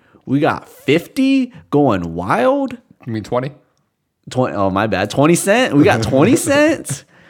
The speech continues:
Speaker 1: We gotta touch on OxyContin. Uh, Pur-, Purdue finally having to pay something up, even though it might not be enough.
Speaker 2: I don't think it's enough either.
Speaker 1: Yeah.
Speaker 2: Yeah, we'll get into that.
Speaker 1: Um, and then we're gonna touch on, um, your, uh, good old pal Reason today.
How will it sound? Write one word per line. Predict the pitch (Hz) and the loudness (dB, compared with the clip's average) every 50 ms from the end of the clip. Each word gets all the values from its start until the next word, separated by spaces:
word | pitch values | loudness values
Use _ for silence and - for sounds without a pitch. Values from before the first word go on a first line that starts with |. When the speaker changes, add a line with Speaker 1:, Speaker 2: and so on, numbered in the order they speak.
| - - - - - - _ | -20 -20 -20 -20 -20 -16 _
Speaker 1:
We | 151 156 | 0 2
gotta | 165 151 131 127 | 4 4 4 2
touch | - - 160 160 147 - | 2 0 0 0 0 0
on | 160 151 143 135 123 - | 0 2 2 2 2 0
OxyContin. | - 107 117 135 - - 139 113 - - - 131 156 151 127 160 165 156 156 143 | -4 -6 -6 -6 -4 -4 -6 -6 -4 -4 -2 0 0 0 0 0 0 0 0 0
Uh, | 95 123 113 110 | 0 2 2 2
Pur-, | - - 139 123 120 120 - - _ - | 2 0 0 0 -2 -10 -14 -16 _ -4
Purdue | - 127 117 110 107 127 143 170 196 208 214 214 190 151 - - | -2 -2 -2 0 4 4 4 4 4 0 -2 -4 -6 -8 -10 -4
finally | - 123 123 139 147 147 151 143 | -2 0 2 2 2 2 2 2
having | 135 139 139 139 143 123 | 2 0 0 0 0 -2
to | 107 | -2
pay | - 131 120 120 123 120 | -2 0 0 -2 -2 -4
something | 120 - 139 147 147 - 104 90 - | -4 -4 -4 -4 -2 -4 -8 -10 -6
up, | - 110 127 160 196 185 - - - - - - _ _ _ _ _ _ | -2 0 0 0 0 -2 -6 -10 -14 -14 -14 -16 _ _ _ _ _ _
even | - 110 120 123 127 127 | -8 -6 -4 -4 -2 0
though | 120 123 123 | 0 0 0
it | - 65 | 0 -2
might | 80 117 131 131 - | -4 -4 -6 -4 -4
not | 127 127 92 - | -6 -8 -8 -6
be | - 127 135 | -6 -6 -6
enough. | 123 104 82 90 120 151 160 156 - - - _ _ - _ _ _ _ _ | -6 -6 -6 -4 -4 -4 -4 -6 -10 -14 -20 _ _ -20 _ _ _ _ _
Speaker 2:
I | 127 113 | -4 -2
don't | 101 92 | -2 -2
think | - - - | -6 -10 -14
it's | - - | -12 -16
enough | 101 98 98 98 _ | -18 -18 -18 -18 _
either. | 107 101 101 110 | -16 -10 -4 -2
Speaker 1:
Yeah. | 127 | 0
Speaker 2:
Yeah, | 127 127 127 127 131 127 127 | 2 2 2 0 0 0 0
we'll | 131 | -2
get | 131 | -4
into | - 127 | -4 -2
that. | 135 139 143 143 143 147 143 143 143 139 139 139 135 139 | 0 2 2 2 2 2 0 0 0 -2 -2 -4 -6 -8
Speaker 1:
Um, | - _ _ _ _ _ _ _ _ _ _ _ _ _ _ _ | -10 _ _ _ _ _ _ _ _ _ _ _ _ _ _ _
and | - 107 113 113 117 | -4 -2 -2 0 0
then | 120 120 120 117 | 0 0 0 0
we're | 113 120 131 | 0 -2 0
gonna | 131 147 147 143 | 0 0 -2 -2
touch | 143 170 147 143 - | -2 -4 -6 -4 -4
on, | 143 139 135 135 131 117 - - | -4 -2 -2 -2 -4 -6 -8 -10
um, | - 110 113 113 113 120 117 113 117 123 123 _ _ - - _ _ _ | -8 -6 -6 -6 -6 -8 -10 -10 -12 -14 -18 _ _ -20 -20 _ _ _
your, | - - 120 123 123 123 123 120 | -8 -4 -2 -2 -2 0 0 0
uh, | 117 113 107 | 0 -2 -4
good | 107 - 131 131 | -6 -6 -8 -6
old | 131 131 127 - | -4 -4 -6 -6
pal | 131 135 143 143 131 113 | -8 -8 -8 -6 -8 -8
Reason | 110 113 131 165 - - - - | -6 -6 -6 -8 -8 -10 -14 -14
today. | - - - - - - - 113 | -14 -16 -14 -14 -14 -14 -16 -18